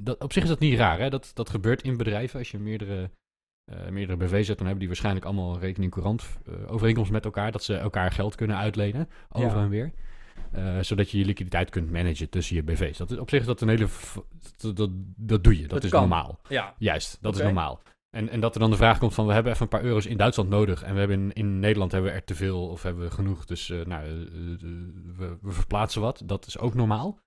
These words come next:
Speaker 2: Oké.
Speaker 1: Eh, alleen, alleen dat er dan een mailtje komt met, eh, "Het moet naar dit rekeningnummer." En dat rekeningnummer blijkt niet van je Duitse B V te zijn. <laughs> Dat is wel gek.
Speaker 2: Oeh.
Speaker 1: Ja.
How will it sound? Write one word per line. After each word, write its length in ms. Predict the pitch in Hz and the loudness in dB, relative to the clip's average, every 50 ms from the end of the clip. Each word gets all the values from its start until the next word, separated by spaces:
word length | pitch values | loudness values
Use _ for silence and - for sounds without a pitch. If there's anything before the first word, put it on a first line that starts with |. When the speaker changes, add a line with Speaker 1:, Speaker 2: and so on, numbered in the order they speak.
| _ _ _ _ _ _ - | _ _ _ _ _ _ -12
Speaker 2:
Oké. 200 | 170 160 156 151 | -8 -6 -6 -4
Speaker 1:
Eh, 360 | 175 - 98 98 98 98 - | -2 0 0 2 2 0 2
alleen, 280 | 101 104 113 113 113 | 2 4 4 4 4
alleen 260 | - 117 110 117 117 117 | 2 2 4 4 6 6
dat 120 | 120 113 | 4 4
er 60 | 120 | 4
dan 140 | 113 110 107 | 4 4 4
een 60 | 104 | 4
mailtje 300 | 104 107 120 113 - 110 | 4 4 2 2 0 -2
komt 360 | - 107 101 107 107 - - | -2 0 0 0 0 -2 -4
met, 280 | 104 107 104 98 - - | -2 0 0 -2 -2 -4
eh, 140 | 90 104 101 | -2 -2 0
"Het 180 | 107 104 104 104 | 0 0 0 0
moet 120 | 117 110 | 2 2
naar 80 | 120 110 | 4 4
dit 140 | 110 113 107 | 6 6 6
rekeningnummer." 640 | 104 110 120 - 127 123 120 117 113 107 101 92 - | 6 6 6 4 4 2 4 4 4 4 2 0 0
En 60 | 98 | -2
dat 120 | 101 92 | 0 2
rekeningnummer 500 | 98 104 113 - 113 98 95 98 95 92 | 4 4 4 4 2 2 2 2 2 0
blijkt 240 | 87 90 98 92 87 | 0 0 0 0 0
niet 160 | 107 101 - | 0 -2 0
van 180 | - - 95 92 | 2 2 2 2
je 220 | 90 90 85 85 | 2 0 0 -2
Duitse 320 | 82 82 82 87 - - 82 | -2 -4 -4 -4 -6 -6 -4
B 80 | 80 85 | -2 0
V 160 | - 95 - | 0 0 0
te 80 | - 101 | -2 -4
zijn. 220 | 101 104 104 110 - - - - - - _ _ _ | -4 -4 -4 -6 -6 -6 -6 -8 -8 -10 _ _ _
<laughs> 460 | _ _ _ _ _ _ _ - 381 | _ _ _ _ _ _ _ -2 2
Dat 40 | 370 | 4
is 100 | 330 330 | 4 4
wel 100 | - 233 | 4 4
gek. 120 | 214 220 233 | 2 0 0
Speaker 2:
Oeh. 360 | 233 226 196 160 135 120 120 - - _ _ _ _ _ | -2 -2 -2 -2 -2 -4 -8 -12 -16 _ _ _ _ _
Speaker 1:
Ja. 320 | _ 104 107 101 - - | _ -2 -2 -2 -2 -4